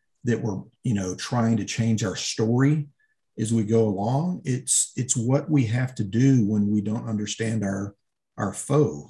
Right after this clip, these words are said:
right? And a diabolical virus is a worthy foe. And so we have to learn as we go. And as Zane and Jason and Candy have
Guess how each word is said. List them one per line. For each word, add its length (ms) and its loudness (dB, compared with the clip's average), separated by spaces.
right? 220 -4
And 160 -2
a 20 -4
diabolical 680 -2
virus 420 -4
is 140 -6
a 160 -6
worthy 420 2
foe. 520 -4
And 120 -6
so 200 -2
we 180 -2
have 280 -4
to 80 -6
learn 260 0
as 100 -4
we 140 -6
go. 400 -2
And 120 2
as 100 0
Zane 440 2
and 100 2
Jason 440 -2
and 120 0
Candy 380 -2
have 140 -6